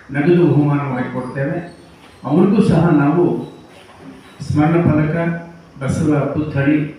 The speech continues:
ಫಲತಾಂಬೂಲಗಳನ್ನು ಕೊಡ್ತೇವೆ. ಎರಡೂ ಸಹ ಗೌರವಯುತವಾದಂತಹ ಒಂದು ಪ್ರಶಸ್ತಿ. ಬಸವಶ್ರೀ ಪ್ರಶಸ್ತಿಗೆ ಅದು ಮೌಲ್ಯಕ್ಕೆ ಅತೀತವಾದಂಥದ್ದು, ಬೆಲೆಯನ್ನೇ ಕಟ್ಟಲಿಕ್ಕೆ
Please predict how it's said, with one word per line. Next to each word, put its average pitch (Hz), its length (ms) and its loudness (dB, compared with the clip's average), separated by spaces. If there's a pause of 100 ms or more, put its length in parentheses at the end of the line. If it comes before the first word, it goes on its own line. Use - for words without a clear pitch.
(1700)
ಫಲತಾಂಬೂಲಗಳನ್ನು 143 1000 0
ಕೊಡ್ತೇವೆ. 135 340 -6 (140)
ಎರಡೂ 185 180 2 (120)
ಸಹ 160 120 0 (220)
ಗೌರವಯುತವಾದಂತಹ 139 1040 -2 (800)
ಒಂದು 127 140 -6 (100)
ಪ್ರಶಸ್ತಿ. 156 500 -2 (680)
ಬಸವಶ್ರೀ 196 500 2 (100)
ಪ್ರಶಸ್ತಿಗೆ 160 540 -2 (200)
ಅದು 139 140 -6 (100)
ಮೌಲ್ಯಕ್ಕೆ 180 560 2 (100)
ಅತೀತವಾದಂಥದ್ದು, - 1000 -2 (680)
ಬೆಲೆಯನ್ನೇ 180 520 4
ಕಟ್ಟಲಿಕ್ಕೆ 160 540 -4